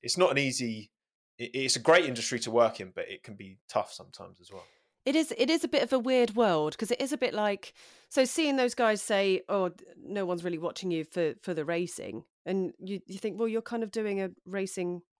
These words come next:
Speaker 2: podcast. Surely that's just a no-brainer not to say that.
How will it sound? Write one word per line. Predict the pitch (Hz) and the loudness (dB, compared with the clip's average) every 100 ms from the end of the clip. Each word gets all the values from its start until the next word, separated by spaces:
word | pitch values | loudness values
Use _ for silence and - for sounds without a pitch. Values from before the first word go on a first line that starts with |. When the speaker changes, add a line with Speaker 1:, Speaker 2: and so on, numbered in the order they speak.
| _ _ _ | _ _ _
Speaker 2:
podcast. | - 202 - 156 123 | -14 -14 -6 -6 -6
Surely | - 180 170 | -6 -6 -4
that's | 156 - | -6 -8
just | - - 175 | -10 -10 -6
a | |
no-brainer | 170 160 165 160 151 | -6 -4 -4 -4 -4
not | 156 | -6
to | - | -8
say | 165 175 165 | -8 -6 -6
that. | 127 104 | -8 -14